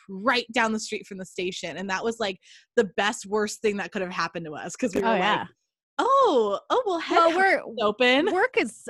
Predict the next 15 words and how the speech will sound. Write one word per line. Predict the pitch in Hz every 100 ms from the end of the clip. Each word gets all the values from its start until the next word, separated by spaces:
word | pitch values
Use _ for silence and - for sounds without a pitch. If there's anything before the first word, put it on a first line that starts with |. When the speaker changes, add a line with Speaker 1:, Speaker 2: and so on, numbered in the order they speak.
| -
Speaker 2:
open, | 277 277 277 254 -
uh, | 254 247
work's | 339 453 -
closing | - - 285 269 226 277 254
at | 240 -
four | _ _ _ - 359 349
thirty | 381 392 370 262
today, | 233 247
right? | 269 277 339 392 311 98 127 104 87 339
Yeah, | 381 403 403 381 294
that's | 285 302
what | 233
it |
should | 214 170
be, | 175 170